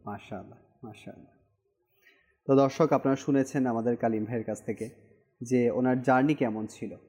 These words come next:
কিভাবে উনি, আহ, নিজেকে কোথা থেকে কোথায় এনেছেন। তো এজন্য আমি আপনাদেরকে বলবো যে দাওয়াত ইসলামী আসলেই এমন একটা, আহ, সংগঠন, এমন একটা প্ল্যাটফর্ম, যেখানে আসলে মানুষ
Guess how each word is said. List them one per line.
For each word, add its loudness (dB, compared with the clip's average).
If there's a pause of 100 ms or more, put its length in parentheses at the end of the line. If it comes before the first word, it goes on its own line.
(540)
কিভাবে 4
উনি, 6
আহ, 0
নিজেকে 0
কোথা -4
থেকে -2
কোথায় -6
এনেছেন। -10 (460)
তো 2
এজন্য -2
আমি 2
আপনাদেরকে -2
বলবো -6
যে -4
দাওয়াত 4
ইসলামী -2
আসলেই 0 (340)
এমন 2
একটা, 2
আহ, -4
সংগঠন, -2
এমন -2
একটা -4
প্ল্যাটফর্ম, -6
যেখানে -2
আসলে 0 (320)
মানুষ 2